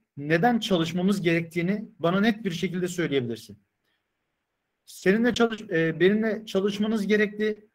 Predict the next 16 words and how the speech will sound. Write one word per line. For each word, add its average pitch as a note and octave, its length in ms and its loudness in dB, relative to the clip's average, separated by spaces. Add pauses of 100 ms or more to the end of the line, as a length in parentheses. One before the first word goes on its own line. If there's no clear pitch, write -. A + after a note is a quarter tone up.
(140)
çünkü G3+ 360 0
ben, G3+ 300 0 (800)
e, C3+ 580 -6 (280)
sizin G3+ 440 0
nokta F3+ 260 2
nokta F#3+ 260 0
nokta F#3+ 340 0
vizyonunuza D#3+ 800 -2 (260)
ve D#3 100 2
misyonunuza D3+ 840 -2 (220)
nokta E3 300 2
nokta G3 260 2
nokta G3 280 2
konularda E3 640 0 (320)
destek E3 400 2
sağlayabilirim. F#3+ 800 4